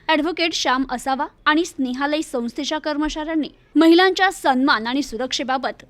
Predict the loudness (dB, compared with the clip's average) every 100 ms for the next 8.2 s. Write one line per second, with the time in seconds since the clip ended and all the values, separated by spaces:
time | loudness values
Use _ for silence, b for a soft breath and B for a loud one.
0 | _ 2 2 4 2 4 2 2 0 -2
1 | -2 0 -2 -2 -4 -4 -4 -6 -6 -8
2 | -8 -6 -4 -4 -6 -6 -8 -8 -20 _
3 | _ -2 -2 -2 -2 0 2 0 0 -6
4 | -8 -6 -2 -4 -6 -6 -2 0 0 -2
5 | -4 -4 -2 -2 -2 -2 -4 -4 -4 -2
6 | -4 -6 -8 -10 _ -2 0 2 2 0
7 | 0 0 0 0 0 -2 0 0 -2 -6
8 | -8 -8